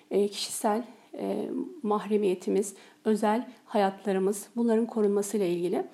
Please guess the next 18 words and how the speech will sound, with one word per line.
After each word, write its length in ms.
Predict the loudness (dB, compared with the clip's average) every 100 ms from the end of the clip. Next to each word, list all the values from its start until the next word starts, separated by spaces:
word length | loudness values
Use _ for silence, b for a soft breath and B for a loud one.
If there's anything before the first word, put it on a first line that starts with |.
| B B B B _
E, 280 | 0 2 2
şöyle 360 | 4 6 6 4
bireysel 480 | 4 2 6 6
mahremiyet 840 | 6 4 2 4 4 4 0 -10 -14 -18
sınırları, 640 | -2 4 6 6 4 2 -2 B B B _
aile 320 | 4 6 6
içinde 280 | 4 4 4
mahremiyet 500 | 2 2 4 4 2
sınırları 640 | 2 0 2 4 4 2 -2
ve 280 | 0 0 -2
toplumda 400 | -4 0 2 2
mahremiyet 600 | 2 0 0 2 0 -2 -10
sınırları 500 | -18 0 2 4 2
var. 140 | 2 0 B B
Şimdi 320 | 2 4 4
Kur'an 280 | 2 0 2
ve 100 | 2
sünnetten, 600 | 0 0 0 0 -2 -2